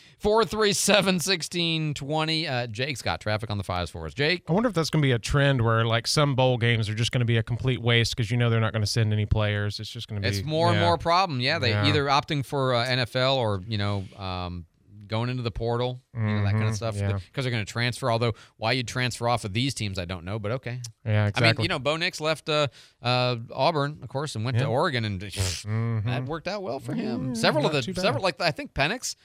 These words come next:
Speaker 1: from Washington was a transfer. You know, lots of these guys are transfers. It works out well for 'em a lot of
Speaker 2: Mm-hmm.
Speaker 1: times.
Speaker 2: Well, our roadways have been quiet all morning. No accidents or slowdowns to report.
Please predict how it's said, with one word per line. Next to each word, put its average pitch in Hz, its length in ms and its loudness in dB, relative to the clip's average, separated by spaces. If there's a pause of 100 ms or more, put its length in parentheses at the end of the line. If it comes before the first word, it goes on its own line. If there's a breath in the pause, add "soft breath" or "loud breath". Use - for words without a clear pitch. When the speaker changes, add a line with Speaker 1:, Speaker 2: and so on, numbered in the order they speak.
(180 soft breath)
Speaker 1:
from 156 100 -4
Washington 202 380 -2
was 233 100 -6
a 202 60 -14
transfer. 220 500 -6
You 180 180 -4
know, 190 80 -4
lots 165 240 -2
of 165 60 -4
these 113 120 -2
guys 104 220 2
are 101 60 -4
transfers. 104 460 -6
It 120 80 -8
works 143 180 -6
out 156 140 -4
well 151 140 -8
for 107 160 -6
'em 95 60 -6
a 95 40 -4
lot 90 60 -2
of 113 80 0
Speaker 2:
Mm-hmm. 110 80 -2
Speaker 1:
times. 87 180 -12 (340 loud breath)
Speaker 2:
Well, 170 140 6
our 147 180 6
roadways 143 460 6
have 120 100 2
been 107 160 4
quiet 123 320 6
all 117 220 6
morning. 117 360 6
No 127 180 6
accidents 113 520 4
or 113 140 4
slowdowns 113 640 4
to 123 100 2
report. 127 580 2